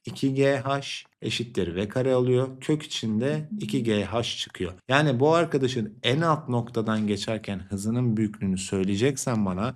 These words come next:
buradaki değişkenler ne olacak? G ve H olacak. Daha çok yüksekten bırakman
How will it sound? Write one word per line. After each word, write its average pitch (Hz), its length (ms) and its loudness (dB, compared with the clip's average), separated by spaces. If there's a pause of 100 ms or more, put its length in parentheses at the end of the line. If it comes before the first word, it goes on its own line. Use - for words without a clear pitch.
(100)
buradaki 131 380 4
değişkenler 98 640 0
ne 113 40 2
olacak? 127 500 0 (140)
G 120 360 2 (220)
ve 127 100 6
H 123 260 2
olacak. 95 260 0 (260)
Daha 160 280 10
çok 165 240 0
yüksekten 139 600 0
bırakman 135 380 2